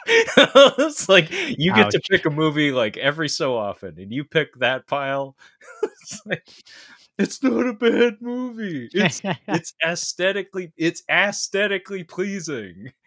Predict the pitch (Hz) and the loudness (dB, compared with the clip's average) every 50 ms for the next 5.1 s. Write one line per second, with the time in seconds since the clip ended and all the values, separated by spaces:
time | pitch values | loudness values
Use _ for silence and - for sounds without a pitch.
0 | _ - 147 147 - - 151 165 175 190 190 - - 190 165 - - - 165 156 | _ -8 -6 -6 -6 -6 -4 -4 -4 -4 -6 -8 -12 -12 -12 -12 -10 -8 -6 -6
1 | 160 151 123 104 - - 147 - 160 143 135 - - 175 170 165 185 185 180 - | -6 -6 -8 -10 -12 -14 -12 -10 -10 -10 -10 -10 -10 -10 -8 -8 -10 -12 -8 -6
2 | 202 196 180 202 220 196 165 170 185 175 - - - 180 175 190 196 - - - | -6 -6 -6 -8 -10 -8 -8 -8 -8 -8 -12 -18 -16 -14 -14 -14 -16 -16 -16 -14
3 | 147 151 156 - 196 185 180 214 - - - 254 233 220 202 190 151 113 110 - | -14 -12 -12 -12 -14 -14 -14 -14 -14 -10 -4 -2 0 2 2 0 -2 -4 -8 -10
4 | - - - - 349 381 381 370 - - - 208 - - 208 208 - - - 165 | -14 -14 -12 -10 -8 -8 -8 -8 -2 0 2 2 2 0 -4 -6 -6 -6 -10 -14
5 | - | -14